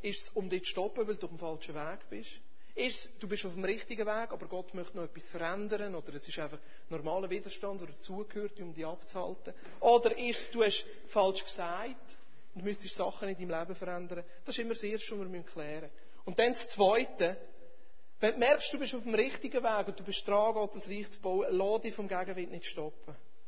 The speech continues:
Und wie machen wir das? Was sehen wir im Nehemia? Es ist ein Lebensstil von Arbeit und Gebet. Es ist, dass wir die richtigen Kleider nicht abziehen, sondern unsere Identität sicher sind. Es ist, dass wir in geklärten Beziehungen leben.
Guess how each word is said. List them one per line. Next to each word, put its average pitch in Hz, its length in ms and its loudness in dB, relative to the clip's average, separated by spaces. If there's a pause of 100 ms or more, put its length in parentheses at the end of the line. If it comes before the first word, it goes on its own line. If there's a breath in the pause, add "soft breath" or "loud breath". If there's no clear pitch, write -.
(1160)
Und 202 160 -2
wie 233 160 4
machen 240 300 6
wir 247 60 4
das? 202 180 4
Was 202 140 0
sehen 220 300 2
wir 226 60 0
im 220 120 -2
Nehemia? 190 580 0
Es 156 100 -2
ist 185 140 -2
ein 185 80 -2
Lebensstil 220 880 0 (280 loud breath)
von - 160 0
Arbeit 180 420 2
und 175 100 -4
Gebet. 156 320 -6 (2250)
Es 196 120 0
ist, 247 220 0
dass 233 120 6
wir 226 120 8
die 208 140 4
richtigen 220 400 2
Kleider 202 400 2
nicht 180 180 -2
abziehen, 165 640 -2 (260 loud breath)
sondern 190 320 0
unsere 180 320 0
Identität 175 800 -4
sicher 175 320 -4
sind. 156 280 -6 (240 loud breath)
Es 185 140 -2
ist, 240 180 -2
dass 202 120 0
wir 202 120 0
in 185 80 -2
geklärten 190 540 -2
Beziehungen 196 500 -4
leben. 170 300 -4